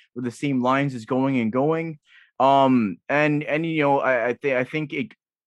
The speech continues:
you don't wanna make excuses, and, and I, and I know that that's a big thing that, you know,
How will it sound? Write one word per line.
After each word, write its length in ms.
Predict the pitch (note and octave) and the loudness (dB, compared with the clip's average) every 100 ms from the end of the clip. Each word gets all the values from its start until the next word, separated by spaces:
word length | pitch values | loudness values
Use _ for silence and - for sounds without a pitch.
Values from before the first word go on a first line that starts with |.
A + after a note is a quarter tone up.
| _ | _
you 60 | - | 2
don't 140 | G#3 | 4
wanna 160 | G#3 F#3 | 4 4
make 260 | D3 D3 B2+ | 2 0 -4
excuses, 680 | A2 - B2+ B2+ C#3+ C3+ | -20 -4 -2 -2 -4 -6
and, 140 | B2 A2+ | -4 -2
and 240 | A2 G#2+ | -2 -2
I, 80 | G#2+ A2 G#2+ | -2 -2 -4
and 120 | A2+ | -4
I 40 | A2+ | -2
know 160 | A#2+ | 0
that 160 | B2+ A#2+ | 0 -2
that's 180 | B2 A2 | -4 -8
a 40 | |
big 240 | F#2 G#2+ - | -6 -6 -6
thing 180 | G#2+ | -4
that, 220 | G2+ F#2 - | -2 -2 -4
you 100 | G2 | -8
know, 160 | F#2 | -8